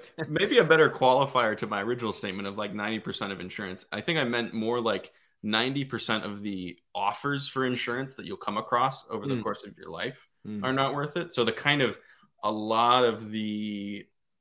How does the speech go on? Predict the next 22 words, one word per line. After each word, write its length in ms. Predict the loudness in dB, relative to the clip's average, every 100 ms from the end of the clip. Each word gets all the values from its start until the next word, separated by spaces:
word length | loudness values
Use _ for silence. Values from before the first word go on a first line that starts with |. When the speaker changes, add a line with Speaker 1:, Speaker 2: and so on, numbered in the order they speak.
| _ _ _ -20 -6
Speaker 1:
more, 480 | -2 4 6 6 4
like, 260 | -2 -8 -10
substandard, 1300 | -8 0 2 2 0 -2 -2 0 -2 -2 -2 -2 -4
like, 180 | -8 -12 _ _ _
like, 180 | -8 -8 _ _ _ _
regular 580 | -2 0 4 4 4 2
events, 320 | 0 -4 -6
like 140 | -6
getting 180 | -4 -2
a 40 |
new 140 | -4 -6
phone, 320 | -6 -8 -8
getting 240 | -8 -8
new 460 | -8 -8 -8 -10 -10 -12
appliances, 600 | 0 2 2 0 -8 -8
getting 220 | -8 -6
new 140 | -6
Speaker 2:
Right. 140 | -10 -8
Speaker 1:
products, 640 | 0 0 0 -4 -10 -12 -14 -20 -20 _
uh, 540 | -4 -2 -2 -4 -6 -8
moving, 880 | -6 0 2 4 2 0 -2 -4 -8
traveling, 800 | -2 2 2 2 -4 -6 -12